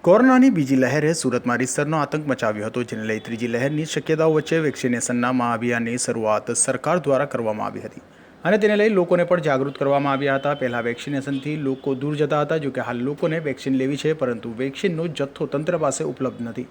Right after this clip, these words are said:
જેને લઈ લોકોને પારાવાર સમસ્યાઓનો સામનો કરવો પડી રહ્યો છે. સુરતમાં વેક્સિનેશનના મહાઅભિયાનની શરૂઆતના ત્રણ દિવસ બાદથી જ વેક્સિનનો જથ્થો ખૂટી પડ્યો છે, જેને લઈ અનેક સેન્ટરો બંધ પણ કરી દેવાયા છે.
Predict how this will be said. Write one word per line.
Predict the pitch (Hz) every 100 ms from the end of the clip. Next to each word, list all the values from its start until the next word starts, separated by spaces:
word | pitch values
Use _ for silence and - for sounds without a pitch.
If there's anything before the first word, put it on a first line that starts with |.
| - - - -
જેને | 185 226
લઈ | 226
લોકોને | 247 202 202 196
પારાવાર | 202 180 170 160 170
સમસ્યાઓનો | 170 156 - 156 151 156
સામનો | 151 151 139 135
કરવો | 139 139
પડી | 135 117
રહ્યો | 110 110
છે. | -
સુરતમાં | 113 180 185 190 202
વેક્સિનેશનના | 196 190 190 180 180 175 175
મહાઅભિયાનની | 165 143 156 147 151 143 139 139
શરૂઆતના | 139 135 131 131 135 139
ત્રણ | 135 127
દિવસ | 123 123 117
બાદથી | 123 123 147
જ | 131 - - - - -
વેક્સિનનો | 156 185 208 220
જથ્થો | 214 175 175 180
ખૂટી | - 151
પડ્યો | 135 123 113
છે, | - - - - - -
જેને | 135 139
લઈ | 147 156
અનેક | - 151 185 190
સેન્ટરો | 185 170 170 175
બંધ | 165 147
પણ | 147 160
કરી | 165 151
દેવાયા | 127 117 110
છે. | -